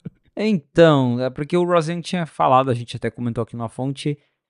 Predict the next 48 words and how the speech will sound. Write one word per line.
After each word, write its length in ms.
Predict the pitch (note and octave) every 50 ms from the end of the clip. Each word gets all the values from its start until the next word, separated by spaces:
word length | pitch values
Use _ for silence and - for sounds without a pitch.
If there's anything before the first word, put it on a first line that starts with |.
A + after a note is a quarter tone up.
| _ _ _
que 220 | - - G3+ A3 G#3+
talvez 580 | - G#3+ F#3+ E3+ D3 E3 F3 G3 G3+ G3 E3+
o 80 | F#3+ F#3
iPad 460 | F3 E3 - - F3+ F3+ F3+ D#3+ D#3+
Air 240 | E3 D3+ D3+ D3+ D3+
de 140 | C#3+ D3 C#3+
doze 260 | B2+ B2+ B2 B2 -
ponto 260 | - C3 B2+ A#2+ -
nove 160 | A#2 A2 G#2
polegadas, 420 | - - C#3+ C#3 B2+ B2+ C3+ C#3 -
porque 280 | - B2 A2 - A2+
tem 140 | - - A2+
esse 140 | A2 - -
rumor 200 | G#2+ G#2+ A2 G#2+
de 80 | G2 -
que 80 | -
a 40 | A2+
gente 160 | G#2 G2+ -
vai 80 | - A2
ter 100 | - A2+
um 80 | G#2+ G#2
iPad 260 | G2+ - G#2+ G#2+ G#2 A2
Air 160 | G#2 G2+ G#2+
maior, 420 | A2 A2+ A2+ G#2 G#2 A2+ A#2+ C#3+ - _ _ _ _ _ _ _ _ -
que 80 | -
ele 100 | E3+ F3
teria 240 | F3+ - F#3+ F3 E3+
uma 120 | E3+ F3+ F3
tela 240 | - F#3 F3+ F3+
mini 360 | E3+ D#3+ D#3 E3 E3+ F3 F#3 G3
led, 460 | G3 E3+ D3+ D3 D3 C3 A#2 G#2+ A2
que 100 | - -
é 60 | F#3+
o 40 | G3+
mesmo 200 | G#3 G#3+ G3+ G3+
painel 300 | - F#3 D#3+ D3+ D3 D3+
que 100 | - C#3+
a 60 | C#3
Apple 180 | C#3+ - C#3 C3+
usa 320 | B2+ A#2+ B2 B2+ C3+ C3
hoje 240 | A#2+ A2 A2 G#2+ A#2+
no 140 | A#2 B2 A#2+
iPad 280 | A2 - A#2+ A#2 B2 B2+
Pro 260 | - - A2+ G#2+ G#2
de 100 | G#2+ A#2
doze 240 | A2 A2+ G#2+ G#2 -
ponto 280 | - A2+ A2 A2+ C3+
nove. 340 | C3+ C3 A2+ G2 E2+ F#2 G#2